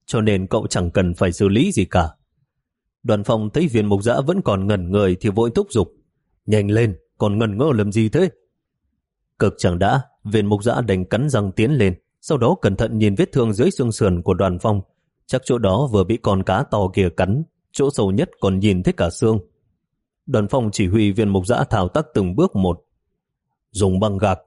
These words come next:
nhấn chỗ thịt bung ra trở về vị trí, sau đó dùng băng vải bó chặt lại." Cuối cùng cũng coi như xử lý tạm ổn.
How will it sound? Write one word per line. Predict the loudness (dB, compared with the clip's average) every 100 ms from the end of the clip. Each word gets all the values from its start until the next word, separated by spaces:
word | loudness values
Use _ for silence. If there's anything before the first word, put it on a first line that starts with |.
| -4
nhấn | -2 0
chỗ | 0 -2
thịt | -2 -2
bung | -2 0
ra | 2 0 0
trở | 0
về | 2 2
vị | 0 -2
trí, | 2 2 0 _ _ _
sau | -4 0
đó | 0 0
dùng | 0 0
băng | -2 -2
vải | -2 -2
bó | 0 -2 -2
chặt | -4 -2
lại." | -2 -2 -8 _ _ _ _ _ _ _ _ _ _ _
Cuối | -6 -2
cùng | 0 -2 0
cũng | -4 -2
coi | 0 0
như | 2 2
xử | 2 0
lý | 2 2 2
tạm | -2 -4
ổn. | 0 0 0